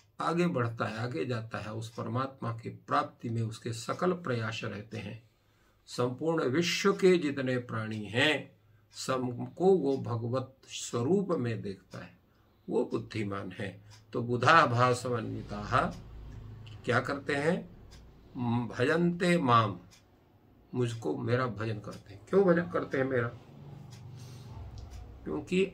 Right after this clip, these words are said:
आश्रय उसका किया जाता है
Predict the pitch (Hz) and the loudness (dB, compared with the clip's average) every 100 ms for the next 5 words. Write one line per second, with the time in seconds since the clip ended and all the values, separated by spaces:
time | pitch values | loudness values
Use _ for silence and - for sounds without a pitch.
0 | - 131 143 - - 156 180 214 190 - | -2 0 0 -2 -4 -2 0 0 -4 -2
1 | 185 180 170 139 135 123 113 - 135 110 | 0 0 0 0 2 2 0 2 2 2
2 | 104 | -2